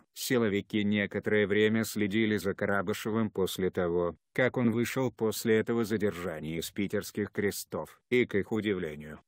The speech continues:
Вася Питерский действительно обосновался в Лахсиозерском Спасо-Преображенском мужском монастыре,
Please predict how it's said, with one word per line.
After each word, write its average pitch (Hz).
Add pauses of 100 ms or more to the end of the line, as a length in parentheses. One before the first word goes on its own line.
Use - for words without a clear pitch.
(140)
Вася 107
Питерский 104
действительно 107
обосновался 117
в 95
Лахсиозерском 110
Спасо-Преображенском 92
мужском 104
монастыре, 101